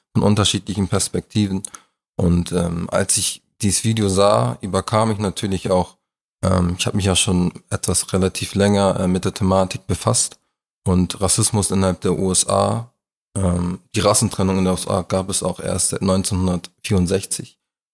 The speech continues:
Und somit denke ich auch einerseits, dass dieses Thema Rassismus innerhalb der U S A einfach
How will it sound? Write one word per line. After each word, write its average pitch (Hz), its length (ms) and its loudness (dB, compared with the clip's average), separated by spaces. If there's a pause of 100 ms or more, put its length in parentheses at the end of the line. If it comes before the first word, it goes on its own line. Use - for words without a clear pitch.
Und 90 160 4
somit 104 420 2 (520)
denke 110 420 2
ich - 300 -6
auch 95 180 -2
einerseits, 98 520 0
dass 98 200 -2
dieses 92 300 -2
Thema 98 300 2
Rassismus 95 600 -2
innerhalb 101 360 -2
der 92 160 -2
U 98 60 -2
S - 120 -4
A 92 80 -4
einfach - 260 -4